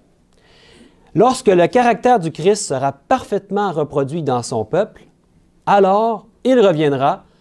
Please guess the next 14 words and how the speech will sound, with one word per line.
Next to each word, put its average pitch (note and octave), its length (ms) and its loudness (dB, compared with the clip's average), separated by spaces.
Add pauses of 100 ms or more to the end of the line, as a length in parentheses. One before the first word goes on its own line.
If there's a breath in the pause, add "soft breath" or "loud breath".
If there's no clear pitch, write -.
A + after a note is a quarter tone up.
(460 soft breath)
pour B3+ 200 4
le F#3+ 60 4
réclamer D3+ 540 -2
comme F#3 320 -6
le D3+ 80 -2
sien C3 240 -8
propre. G#2 260 -14 (1160)
Pourquoi G#3 240 0
il F#3+ 160 4
n'est E3+ 220 0
pas G#3 100 2
revenu G3+ 240 2
encore, A#3+ 280 2
Jésus ? G#3 380 -4